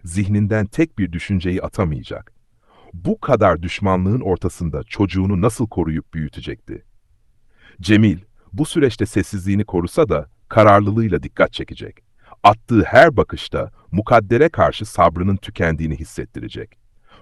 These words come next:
Konağa dönüldüğünde ise asıl fırtına kopacak. Cihan,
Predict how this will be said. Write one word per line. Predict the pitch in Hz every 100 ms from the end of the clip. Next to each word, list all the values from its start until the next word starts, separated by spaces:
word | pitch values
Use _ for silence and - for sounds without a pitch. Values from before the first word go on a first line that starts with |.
| -
Konağa | 113 104 98 95
dönüldüğünde | 85 78 69 78 76 82
ise | 80 - - -
asıl | - - 117
fırtına | - - 73 71
kopacak. | - - - - _ _ _ _ _ _ _ -
Cihan, | - 117 120 147 143